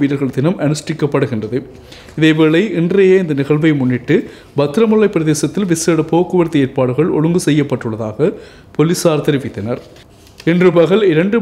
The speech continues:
மணி முதல் ஏழு மணி வரையான காலப்பகுதியில் இந்த விசேட போக்குவரத்து திட்டம் நடைமுறைப்படுத்தப்பட உள்ளது. அமெரிக்காவின் நியூயார்க்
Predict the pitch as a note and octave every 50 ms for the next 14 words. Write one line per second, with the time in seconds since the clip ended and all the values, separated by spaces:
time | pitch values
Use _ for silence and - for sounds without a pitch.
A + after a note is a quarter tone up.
0 | F#3+ E3+ D#3+ D#3+ D3+ C#3 E3 G3+ F#3+ D#3+ D3+ D#3 F3+ E3+ E3 D#3 D3 C#3+ C#3 C3+
1 | C#3 C3+ C3+ E3+ - - C#3 C3 B2+ B2+ - B2+ A#2+ A#2+ A#2+ A#2 B2+ F3 A#3 -
2 | - - - - - - D3+ D#3 D3+ D3 D3+ - - G#3+ G#3+ G#3+ G3 G3+ F3 D#3
3 | D3+ - D3+ D3+ C3+ C3 C#3 B2+ B2+ B2+ - - F3 G#3 F#3 D3 C3+ C3+ D3+ F3+
4 | F#3+ F#3 F3 E3 - D#3 D3 C#3+ D3+ C3+ - C3 B2+ A2 G#2 F#2 F2+ G2 A2+ -
5 | - - - - - - - - - - - - - - - - - - - -
6 | - - - - - - - - - - - - - - - - - - - _
7 | _ - - - C3+ D#3+ F3+ G#3+ A#3+ C4+ B3 - - A3+ G#3+ G#3 A3 A3+ G#3+ F3
8 | D#3 E3+ F#3 F#3+ - G3 F#3 -